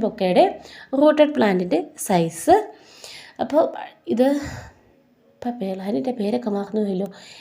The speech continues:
എപ്പേഷ്യ, എപ്പേഷ്യയുടെ പ്ലാന്റാണ് കേട്ടോ. ഇരുപത് രൂപയാണ് പ്ലാന്റിൻ്റെ റേറ്റ് വരുന്നത്. പെട്ടെന്ന് വരുമ്പോൾ ചില പ്ലാന്റിൻ്റെ പേരൊന്നും കിട്ടുന്നില്ല. കാരണം മൂന്ന് മിനിറ്റ് നാല് മിനിറ്റുള്ള വീഡിയോ ഒറ്റയടിക്ക് പറഞ്ഞു തീർത്തില്ലെങ്കിൽ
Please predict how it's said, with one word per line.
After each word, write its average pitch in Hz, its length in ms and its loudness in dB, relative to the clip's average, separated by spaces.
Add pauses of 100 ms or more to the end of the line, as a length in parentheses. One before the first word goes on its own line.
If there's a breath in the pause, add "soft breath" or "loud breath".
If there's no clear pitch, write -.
(180 loud breath)
എപ്പേഷ്യ, 196 480 0 (920 soft breath)
എപ്പേഷ്യയുടെ 208 560 2
പ്ലാന്റാണ് 180 460 0
കേട്ടോ. 180 180 0 (420 loud breath)
ഇരുപത് 277 280 6
രൂപയാണ് 202 520 4 (400 loud breath)
പ്ലാന്റിൻ്റെ 185 520 4
റേറ്റ് 185 360 0 (220)
വരുന്നത്. 185 400 4 (200)
പെട്ടെന്ന് 262 340 4
വരുമ്പോൾ 320 260 2
ചില 254 200 6
പ്ലാന്റിൻ്റെ 220 460 2
പേരൊന്നും 220 440 2
കിട്ടുന്നില്ല. 208 440 -2 (800 loud breath)
കാരണം 247 340 6
മൂന്ന് 269 280 6
മിനിറ്റ് 285 320 6
നാല് 226 240 4
മിനിറ്റുള്ള 262 400 4
വീഡിയോ 247 200 4
ഒറ്റയടിക്ക് 262 540 0
പറഞ്ഞു 233 320 2
തീർത്തില്ലെങ്കിൽ 240 560 4